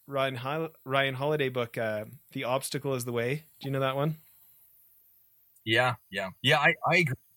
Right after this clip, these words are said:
Speaker 2: Like, all these people's experience, like, it's, it's amazing, especially those that have been in these camps, you know, that have been tortured, you know, and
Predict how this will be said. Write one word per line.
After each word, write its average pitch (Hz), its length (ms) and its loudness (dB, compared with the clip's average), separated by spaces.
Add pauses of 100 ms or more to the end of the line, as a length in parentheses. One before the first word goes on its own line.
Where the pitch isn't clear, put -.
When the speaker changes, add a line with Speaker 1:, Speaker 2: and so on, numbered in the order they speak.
(100)
Speaker 2:
Like, 135 180 0 (100)
all 165 140 6
these 185 160 -4
people's 180 320 -6
experience, 156 580 -2
like, 117 220 -6
it's, 127 180 -8
it's 143 140 -4
amazing, 151 420 -2
especially 175 540 0
those 139 220 0
that 139 100 -4
have 127 80 -2
been 135 100 0
in 135 80 -2
these 135 480 -4
camps, 165 580 0
you - 80 -2
know, 123 120 2
that 127 100 -2
have 127 80 0
been 120 160 -4
tortured, 127 580 -2
you 117 80 0
know, 120 140 2
and 123 240 0